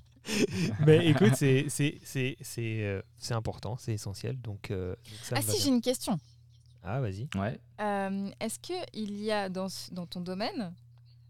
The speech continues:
Speaker 1: euh,
Speaker 3: Mhm.
Speaker 1: des, des personnes qui, euh,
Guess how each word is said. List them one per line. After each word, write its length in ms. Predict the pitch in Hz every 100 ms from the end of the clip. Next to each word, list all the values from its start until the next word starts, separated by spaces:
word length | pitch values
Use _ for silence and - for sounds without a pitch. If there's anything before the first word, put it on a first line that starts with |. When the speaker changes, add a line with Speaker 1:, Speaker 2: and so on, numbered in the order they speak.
| -
Speaker 1:
euh, 300 | 196 190 185
Speaker 3:
Mhm. 200 | 107 160
Speaker 1:
des, 260 | 185 180 180
des 320 | 165 160 180
personnes 580 | - 190 - 254 370 175 -
qui, 420 | - - 214 226 214
euh, 800 | 185 180 180 180 175 175 175